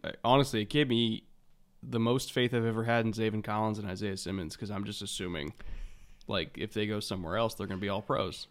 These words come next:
you know? Like, that's, it's just, I swear to God, the Cardinals are a fucking black hole.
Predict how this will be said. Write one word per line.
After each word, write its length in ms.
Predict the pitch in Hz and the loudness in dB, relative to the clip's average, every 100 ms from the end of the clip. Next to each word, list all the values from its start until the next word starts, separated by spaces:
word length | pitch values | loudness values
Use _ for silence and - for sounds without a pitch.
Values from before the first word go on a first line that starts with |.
| - | -8
you 140 | - | -4
know? 160 | 101 143 - - - - - - | -2 -4 -8 -20 -20 -20 -20 -14
Like, 160 | - - | -14 -10
that's, 440 | - - - - - | -12 -12 -16 -14 -16
it's 180 | - - | -16 -14
just, 280 | 120 - - - - | -14 -14 -18 -20 -20
I 20 | - - - - - - | -20 -20 -20 -20 -20 -20
swear 220 | - - | -16 -16
to 80 | 107 | -12
God, 120 | - | -12
the 60 | - | -8
Cardinals 440 | - 117 113 98 | 0 0 0 -4
are 140 | 82 73 | -8 -12
a 40 | - | -16
fucking 420 | - 87 101 82 82 - - | -18 -14 -10 -10 -12 -16 -10
black 320 | 90 73 - | -8 -8 -10
hole. 280 | - - | -14 -14